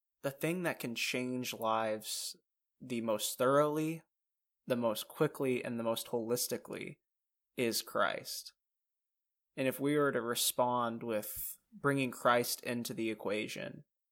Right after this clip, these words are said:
and if that is our response, I think that that would easily change the whole landscape of what we're seeing. 'Cause as you said, like, I don't think there's a way that you can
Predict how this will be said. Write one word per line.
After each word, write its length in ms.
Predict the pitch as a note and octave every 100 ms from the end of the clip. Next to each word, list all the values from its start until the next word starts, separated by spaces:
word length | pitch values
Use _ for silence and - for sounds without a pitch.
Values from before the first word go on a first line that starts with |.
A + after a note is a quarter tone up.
| _ _ _ _ _ _ _ -
and 100 | C3
if 160 | A#2+ A#2+
that 440 | B2+ C#3 D3+ -
is 280 | B2 A#2+ A#2
our 160 | A#2+ A2
response, 680 | A2 - - A2 A2 G#2+ -
I 60 | B2
think 220 | D#3+ E3
that 140 | C#3
that 180 | C3+ C3
would 160 | B2+ G#2 -
easily 760 | D3 C#3+ D3 D3 C3+ B2+ A#2 - _ _ _ _
change 680 | - - B2+ B2 A#2+ A#2 -
the 140 | A#2
whole 280 | B2 A#2+ A2+
landscape 640 | A2+ A2+ A2+ - A2 G#2+
of 120 | A2 A2
what 180 | G#2+
we're 140 | - A2
seeing. 500 | - - - - C#3 _ _ _ _ _ _ _ _ -
'Cause 360 | B2 - - -
as 240 | C3 C#3
you 100 | C3+
said, 260 | A#2+ B2+ A#2+
like, 200 | A2+ A2+
I 80 | C3
don't 220 | C3+ C#3 D3
think 160 | C#3+
there's 220 | C#3+ C3
a 60 | B2+
way 360 | A2+ A#2 A#2+ A#2
that 180 | A#2
you 160 | - B2
can 420 | - A#2 A2 G#2+